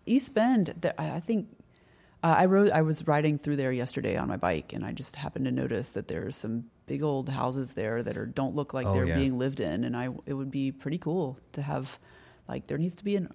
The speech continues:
Speaker 1: an artist residency or something out there, you know,
Speaker 2: Mm-hmm.
Speaker 1: um, 'cause there's space and,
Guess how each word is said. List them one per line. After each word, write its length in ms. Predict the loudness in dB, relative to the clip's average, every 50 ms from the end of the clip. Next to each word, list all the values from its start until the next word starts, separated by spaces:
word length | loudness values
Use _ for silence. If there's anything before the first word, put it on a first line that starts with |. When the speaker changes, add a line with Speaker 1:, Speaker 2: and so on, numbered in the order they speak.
| -10 -6
Speaker 1:
an 140 | -6 -4
artist 520 | -2 0 2 2 2 2 0 -4 -8 -10 -6 -2
residency 680 | 0 0 0 0 -2 -2 -2 -2 -2 -2 -2 -2 -2 -2
or 80 | -2 -2
something 520 | -2 -2 -4 -2 -2 -2 -2 -2 -2 -2
out 160 | -2 -4 -2 -2
there, 480 | -2 -2 0 0 -2 -2 -4 -6 -8 -12 _ -8
you 100 | -6 -6
know, 280 | -4 -4 -4 -4 -4 -6 -10 _ -20 -20 -18 -8 -4
Speaker 2:
Mm-hmm. 180 | -2 0 0 2
Speaker 1:
um, 300 | 2 2 2 2 0 -2 -4
'cause 180 | -8 -8 -6
there's 180 | -6 -6 -6 -6
space 540 | -6 -4 -4 -2 -2 -2 -2 -2 -4 -4 -4
and, 260 | -4 -4 -4 -6 -8